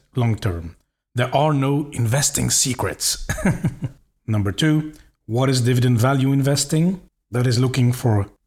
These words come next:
quality companies with a strong balance sheet that are paying a dividend, a part of their profit, and that are also at the same time undervalued. So they're priced at a discount. The priority is to generate growing income, not to focus on the stock price.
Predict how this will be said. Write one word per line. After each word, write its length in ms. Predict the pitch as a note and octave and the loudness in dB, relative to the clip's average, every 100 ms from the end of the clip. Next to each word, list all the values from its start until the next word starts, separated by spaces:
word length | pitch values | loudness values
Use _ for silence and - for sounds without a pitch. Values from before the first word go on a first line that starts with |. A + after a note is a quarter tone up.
| - | -4
quality 420 | E3 D3+ D3 C#3+ | 0 2 0 -2
companies 640 | B2 B2+ C#3 C#3+ D3+ D#3 B2 | -2 0 0 0 2 0 -2
with 120 | G2+ | -4
a 20 | |
strong 320 | - - C3 | -2 0 2
balance 320 | B2 C3+ C#3 - | 4 2 2 0
sheet 340 | D#3 D#3 - A#2 | 0 -2 -4 -6
that 220 | A2 A#2 | -2 0
are 140 | A2 - - | 0 -2 0
paying 460 | C3 C#3+ D#3+ F3 - | 2 4 2 0 0
a 60 | |
dividend, 460 | C3 C#3+ D3 D#3+ E3+ | 2 2 4 2 0
a 60 | - | -4
part 300 | - A2+ A2 | 0 2 2
of 120 | F#2+ | 0
their 120 | G2+ | -2
profit, 580 | F#2 D3 D3+ - D#3+ - - _ | -2 -2 0 0 -4 -6 -16 _
and 140 | - C#3 | -2 2
that 80 | C3 | 2
are 140 | B2+ | 2
also 360 | D3 D3 C#3+ C3+ | 2 2 2 2
at 120 | A#2 | 2
the 60 | |
same 260 | A2+ B2+ B2 | 2 4 4
time 340 | B2+ A#2+ B2 - | 4 2 2 0
undervalued. 800 | C3 A#2 G#2+ G#2 F#2+ E2+ D2+ - _ _ _ | 0 2 2 2 0 -4 -8 -14 _ _ _
So 220 | - B2 B2 | -4 0 0
they're 220 | A2 G#2 | 0 0
priced 400 | - B2 B2+ - | 0 0 -2 -4
at 140 | C3+ A#2 | -2 0
a 40 | |
discount. 760 | A2 A2+ - E2+ D2 D2 - - _ _ _ _ - | 0 0 -2 -4 -6 -8 -12 -20 _ _ _ _ -2
The 140 | C#3+ | 0
priority 760 | C#3 C3 C#3 D#3 D#3 D#3+ D#3+ D#3+ | 2 2 2 2 0 0 -2 -2
is 120 | D3+ | -4
to 100 | - | 0
generate 680 | B2+ C3 C3 B2+ B2 B2 - | 2 4 4 2 0 -2 -4
growing 380 | G#2 A#2+ C#3 D#3+ | 0 2 4 4
income, 500 | E3+ E3+ F3 F3+ F#3+ - _ _ B2 | 4 2 2 2 0 -4 _ _ -2
not 180 | C3+ C#3 | -2 -2
to 60 | |
focus 400 | B2 C#3+ C3 B2+ | 0 0 2 0
on 80 | A#2+ | 2
the 60 | A#2+ | 0
stock 300 | - A#2 - | 0 -2 -2
price. 440 | F#2 D2+ - - | -6 -6 -10 -18